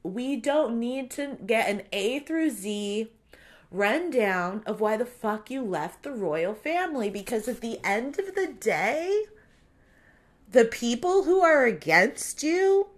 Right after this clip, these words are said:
are never going to change their stance at any point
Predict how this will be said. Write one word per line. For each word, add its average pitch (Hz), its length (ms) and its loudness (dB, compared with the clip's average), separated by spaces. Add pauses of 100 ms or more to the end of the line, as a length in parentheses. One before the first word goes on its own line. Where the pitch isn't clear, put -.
(220)
are 220 200 4
never 247 680 -2
going 208 480 -2
to 214 140 -12
change 180 540 -6
their 170 180 0
stance - 720 -6 (400)
at 202 300 2
any 220 340 2
point 196 460 -2